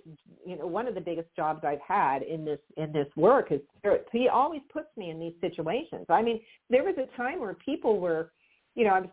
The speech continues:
renting part of a house from somebody, and they ki-, knew who I was and, or saw who I was and knew the work that I was in. And so they would rent it to me, you know, and because they knew that there was something there, and I, I was kinda clueless at first because I don't think that way.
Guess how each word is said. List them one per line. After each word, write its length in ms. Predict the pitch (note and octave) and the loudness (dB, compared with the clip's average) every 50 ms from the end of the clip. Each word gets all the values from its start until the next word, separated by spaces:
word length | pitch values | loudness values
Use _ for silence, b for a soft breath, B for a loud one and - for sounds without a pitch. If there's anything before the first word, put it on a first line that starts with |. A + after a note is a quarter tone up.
| - - - | -14 -16 -8
renting 580 | F3 F#3+ G#3+ A#3+ C4 C4 - - F3+ F3 E3 | -4 -2 -2 -2 -2 -4 -8 -12 -14 -12 -14
part 260 | E3+ - G#3 F#3+ F#3+ G3 | -6 -2 0 2 2 2
of 60 | E3+ | 0
a 80 | D#3 | -2
house 360 | - - E3 F3+ G3+ A#3 B3+ - _ | -2 -2 0 0 2 0 0 -2 _
from 200 | - E3+ D#3 - - | -6 -6 -6 -6 -6
somebody, 480 | D#3+ D3 C#3+ C#3 C3+ C3+ C#3+ D3+ D3 B B B | -4 0 2 2 4 4 2 0 -2 B B B
and 180 | - F3+ F#3 F3+ | 0 2 4 6
they 240 | F#3+ F#3+ F#3 E3 F3 - | 6 6 4 2 0 -2
ki-, 240 | A3+ A3 G3+ - G3 | -2 -2 2 4 6
knew 220 | G3+ A3 B3 A#3+ | 6 6 6 6
who 180 | A3+ A3+ G3+ F3+ | 6 4 4 4
I 140 | E3 D#3+ D#3+ | 4 0 0
was 480 | D#3+ F#3+ A3+ A3+ F3+ D3+ C#3+ D#3 E3 E3 - - | 2 2 4 4 2 2 -2 -6 -8 -10 -12 -12
and, 200 | F3 E3+ E3+ E3 - | -10 -8 -8 -8 -8
or 160 | D#3+ D#3 D#3 - _ | -10 -10 -10 -4 _
saw 220 | G#3 F#3 F#3 F3 | 6 6 6 6
who 160 | E3+ E3+ D#3 | 4 0 0
I 100 | C#3+ C#3+ | 0 -2
was 160 | D3 C#3 D3 D3 C#3+ | -2 -2 -4 -4 -8
and 100 | D3+ D#3 | -8 -6
knew 100 | E3+ E3 | -4 -4
the 80 | E3 | -2
work 220 | C#3+ D#3+ E3 E3 _ | -2 -2 -4 -2 _
that 100 | D#3 D3+ | -4 -2
I 120 | C#3+ C3+ | -2 -2
was 140 | C3+ C#3+ C#3+ | -2 -2 -2
in. 220 | A3+ C4+ G#3 - b b b b - | -2 -2 -2 -4 b b b b -8
And 100 | F3+ F3+ F3 | -8 0 2
so 100 | F3+ E3 | 4 6
they 140 | F3 F3 E3+ | 6 6 6
would 180 | D#3 D3+ - | 4 2 2
rent 220 | F3+ A#3 C#4+ D4 - | 2 2 4 4 2
it 120 | - - - | 0 -2 -6
to 60 | C#3 | -10
me, 260 | C3 C3+ C3 C3 D3 | -8 -8 -8 -6 -4
you 160 | D#3 E3 D#3+ | 0 0 2
know, 140 | D#3 C#3+ D3 | 2 2 0
and 140 | - D#3 - - E3+ | 0 -2 -6 -2 0
because 260 | F3 E3 E3+ F#3 E3+ E3+ | 0 0 2 2 2 2
they 120 | E3+ D#3+ | 2 2
knew 260 | D#3 D#3+ F#3 A3 A#3 G#3+ | 2 2 4 4 6 4
that 140 | F3+ E3 - | 4 2 2
there 100 | D3 C3+ | 0 -2
was 120 | C#3+ C#3 - _ | -2 -4 -4 _
something 340 | F#3 F3 E3 - D3 C#3 C#3+ | -4 -4 -2 -4 -6 -2 0
there, 360 | D#3+ - C#4 - - - - _ _ _ _ _ _ _ _ _ _ - | 0 0 0 0 -4 -6 -10 _ _ _ _ _ _ _ _ _ _ -2
and 140 | - F#3 E3+ | 0 0 4
I, 520 | - F#3 - - - G#3 A#3+ C4+ C#4+ D#4+ - | 6 4 4 6 4 4 2 4 0 -2 -6
I 40 | F#3+ | -6
was 120 | E3+ E3 E3 - - | -6 -6 -8 -8 -8
kinda 200 | A3 G3 E3+ C#3+ | -8 -8 -8 -8
clueless 460 | - - A3 B3 D4+ F4 G#3 E3 F3 - | -8 -8 -6 -4 -4 -4 -6 -6 -6 -8
at 80 | D#3 C#3 C#3+ _ | -10 -10 -6 _
first 280 | A#3+ C4 C#4 G#3+ G#3 - | 0 2 2 0 -2 -2
because 220 | - F#3 - F3+ E3 | -6 -4 -4 -2 0
I 120 | F#3 A#3 E4 | 2 2 2
don't 180 | F4+ - - | 0 -2 -2
think 220 | - B3+ F4+ F#4+ - | -2 -2 -2 -2 -2
that 180 | D3 F#2+ - - | -4 -4 -4 -4
way. 140 | F2+ - | -8 -6